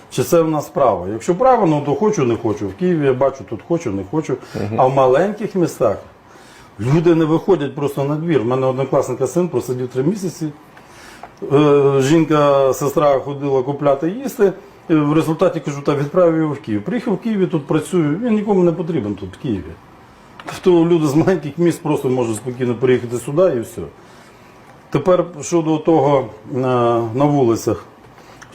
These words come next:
Speaker 1: то, що ми бачимо, як забирають людей, ну, я вам скажу чесно, це в дев'яності роки за таке давали десять років.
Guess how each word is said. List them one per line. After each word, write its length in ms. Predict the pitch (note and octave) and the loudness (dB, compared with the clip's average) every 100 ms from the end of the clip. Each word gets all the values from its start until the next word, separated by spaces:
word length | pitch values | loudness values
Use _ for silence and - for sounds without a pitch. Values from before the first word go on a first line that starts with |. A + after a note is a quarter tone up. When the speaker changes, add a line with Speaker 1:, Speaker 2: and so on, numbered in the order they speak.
| - | -6
Speaker 1:
то, 120 | B2+ | -4
що 120 | C#3 | 0
ми 120 | B2+ | 0
бачимо, 400 | B2 B2+ - A2+ | 2 0 0 -4
як 100 | A2+ | -4
забирають 500 | G#2 A2 A2+ A2 G#2 | -4 -2 2 2 0
людей, 360 | A2 G#2+ G#2+ F#2+ F#2+ | -4 -4 -4 -4 -2
ну, 180 | A2 A2 | -2 0
я 80 | |
вам 120 | A#2+ A#2 | -2 -4
скажу 440 | - A#2 B2+ A2 - - - - - - - | -4 0 2 0 -6 -20 -20 -20 -20 -20 -8
чесно, 720 | - C3 B2 C#3+ C#3 B2+ B2 A2+ - | 0 0 0 -4 -4 -2 -2 -6 -10
це 180 | - C3+ B2+ B2 A#2+ | 0 2 4 4 4
в 80 | A2+ A2 | 0 0
дев'яності 540 | B2+ C3 B2+ A#2+ - | 2 2 2 -2 2
роки 400 | B2+ A2+ G2 B2 | 2 2 2 0
за 140 | A#2+ A#2 | 0 -2
таке 280 | B2+ B2+ A#2 | -2 0 0
давали 360 | B2 A#2+ A#2 | 2 2 2
десять 320 | B2 B2+ C#3 | 0 -4 -4
років. 280 | F#3+ G#3 F#2 | -6 -8 -10